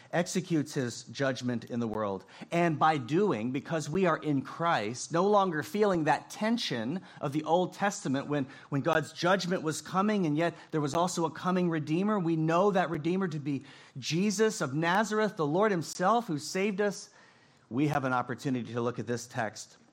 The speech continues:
and not only see the way that God executes his judgments, but also to see what God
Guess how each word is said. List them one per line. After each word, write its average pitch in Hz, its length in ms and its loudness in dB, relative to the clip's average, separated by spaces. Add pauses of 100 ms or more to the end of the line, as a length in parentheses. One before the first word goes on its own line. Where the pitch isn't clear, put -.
(640)
and 143 160 2
not 170 180 6
only 160 240 2
see 151 240 0
the 135 100 0
way 135 200 2
that 123 140 -4
God 117 300 2 (260)
executes 135 560 -4
his 107 160 -8
judgments, 95 640 -10 (800)
but 113 180 -10 (120)
also 98 560 -4 (540)
to 127 100 -14
see 156 460 -4
what 139 380 -2
God 113 280 -4